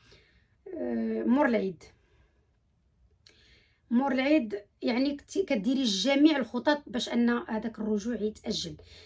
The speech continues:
فاليوم خرجتي، آه، وحنا عارفين،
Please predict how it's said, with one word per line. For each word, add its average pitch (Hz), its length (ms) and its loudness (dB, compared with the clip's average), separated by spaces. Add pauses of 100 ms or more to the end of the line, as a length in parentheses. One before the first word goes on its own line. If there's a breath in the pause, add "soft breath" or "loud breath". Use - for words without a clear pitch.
(100)
فاليوم 302 440 6 (920)
خرجتي، 311 840 2
آه، 247 480 -2
وحنا 294 240 0
عارفين، 302 520 4